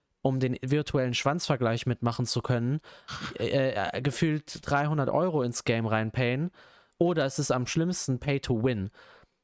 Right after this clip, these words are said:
Speaker 1: Und das ist das,
Speaker 2: Mhm.
Speaker 1: das ist das, was mich am meisten ankotzt. Durch dieses ganze Wachsen des Videospielsmarkts, weil der Markt ist ja auch einfach riesig geworden, das muss man ja auch mal sagen, ne?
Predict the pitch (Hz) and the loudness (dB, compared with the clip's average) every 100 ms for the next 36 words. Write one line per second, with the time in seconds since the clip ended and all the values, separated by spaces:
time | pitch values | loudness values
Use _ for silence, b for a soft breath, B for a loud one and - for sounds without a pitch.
0 | _ _ _ _ _ _ _ _ 131 123 | _ _ _ _ _ _ _ _ -2 0
1 | 143 170 - 156 113 110 107 123 131 - | 0 -2 0 0 2 2 2 2 2 -2
2 | - 151 - 151 147 - 135 139 131 120 | -2 0 0 0 0 0 0 0 0 2
3 | 120 135 143 - 127 127 127 120 131 - | 2 0 -2 0 0 0 0 -2 -2 -6
4 | - B B 143 156 - 139 135 - 160 | -8 B B -2 0 -2 0 0 0 0
5 | 190 - 135 151 - - 175 147 - 180 | 0 0 0 -2 -2 0 0 0 0 0
6 | 147 120 117 110 - 110 113 - 123 123 | 0 0 -2 -2 -2 0 0 0 0 0
7 | 123 143 160 156 - 127 - 135 123 110 | 0 0 0 0 0 0 0 -2 -2 -2
8 | 127 117 - 101 101 95 98 - 127 - | 0 0 -2 -2 -2 -2 -4 -4 -2 0
9 | 127 113 107 - 104 101 92 90 92 | 0 2 0 0 0 2 0 0 -2